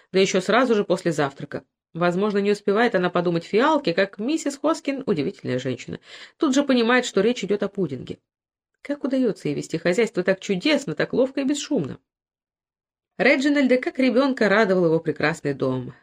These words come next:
Он поворачивал в ванной кран, тут же начинала литься горячая вода.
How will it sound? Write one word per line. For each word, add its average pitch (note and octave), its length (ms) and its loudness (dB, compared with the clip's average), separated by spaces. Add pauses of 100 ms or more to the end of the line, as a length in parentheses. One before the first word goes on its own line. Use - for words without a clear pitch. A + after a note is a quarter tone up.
(120)
Он B3+ 160 -4
поворачивал E3 560 -2
в D3 40 -14
ванной D#3 220 -4
кран, C4 580 -2
тут B3 180 -2
же D#3 80 -4
начинала D3+ 360 -2
литься D#3 300 -4
горячая C#3+ 420 -2
вода. C3 360 -4